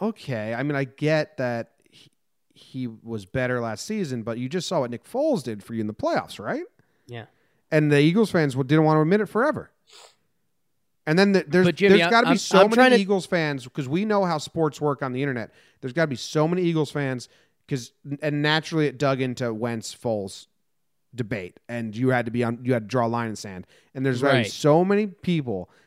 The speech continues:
Speaker 1: that drew a line in the sand and said, like, "Even though Foles won the <laughs> Super Bowl, he sucks, and we need Wentz." 'Cause that's how online debates work. It can't be like,
Speaker 2: Right.
Speaker 1: "Foles is good, Wentz is better." No, Foles has to suck to prove my point that Wentz is better,
Speaker 2: Right.
Speaker 1: correct?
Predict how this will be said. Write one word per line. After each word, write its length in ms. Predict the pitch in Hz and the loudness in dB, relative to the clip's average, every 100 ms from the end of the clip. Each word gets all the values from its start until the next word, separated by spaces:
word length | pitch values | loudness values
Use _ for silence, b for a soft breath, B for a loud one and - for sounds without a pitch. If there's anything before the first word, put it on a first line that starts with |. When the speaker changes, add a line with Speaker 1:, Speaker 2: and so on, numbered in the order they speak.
| - | -8
Speaker 1:
that 160 | 127 120 | -6 -2
drew 220 | 135 151 | 2 4
a 20 | |
line 160 | 147 139 | 4 2
in 60 | 120 | -4
the 40 | |
sand 300 | 123 117 107 | -6 -8 -8
and 140 | 110 104 | -10 -8
said, 240 | 123 107 | -8 -6
like, 200 | 113 104 | -8 -8
"Even 280 | 156 147 160 | -8 -4 0
though 100 | 160 | 0
Foles 320 | 151 151 147 135 | 0 0 0 0
won 120 | 135 | -2
the 60 | 127 | -4
<laughs> 0 | |
Super 360 | - 165 127 | 2 2 2
Bowl, 340 | 104 101 92 - _ _ | -6 -8 -8 -14 _ _
he 200 | - 139 | -6 -6
sucks, 600 | - - 160 117 - - 120 | -6 -4 -2 -2 -2 -12 -10
and 100 | 120 | -8
we 80 | |
need 200 | 120 113 | -6 -8
Wentz." 420 | 101 120 90 - - _ - | -6 -8 -8 -14 -20 _ -4
'Cause 80 | 156 | 0
that's 180 | 220 | 2
how 200 | 196 156 - 151 | 2 -2 -6 -2
online 360 | 147 139 131 | 0 0 -2
debates 300 | 117 120 104 117 | -2 -6 -6 -8
work. 220 | 90 - _ _ _ | -10 -16 _ _ _
It 120 | 117 | -12
can't 240 | - 139 131 | -4 -4 -2
be 140 | 139 | 2
like, 80 | 156 | 4
Speaker 2:
Right. 240 | 139 104 _ _ | 4 0 _ _
Speaker 1:
"Foles 180 | 240 226 | 2 2
is 80 | 151 | 4
good, 200 | 175 135 | 4 4
Wentz 260 | 127 120 104 | 2 -2 -6
is 60 | |
better." 280 | 107 117 82 | -4 -4 -4
No, 280 | 131 101 113 _ | -4 -4 -8 _
Foles 200 | 147 127 | -6 -4
has 160 | 127 113 | -6 -10
to 80 | 101 | -12
suck 360 | - 165 113 - | -4 -4 -4 -10
to 60 | |
prove 280 | 107 123 104 | -12 -10 -10
my 220 | 117 117 117 | -8 -6 -6
point 340 | 117 107 - _ _ | -8 -10 -12 _ _
that 140 | 113 107 | -8 -4
Wentz 240 | 113 98 | -4 -6
is 80 | 95 | -8
better, 240 | 123 107 | -6 -4
Speaker 2:
Right. 200 | 135 139 | -4 -4
Speaker 1:
correct? 200 | 120 151 | -4 -6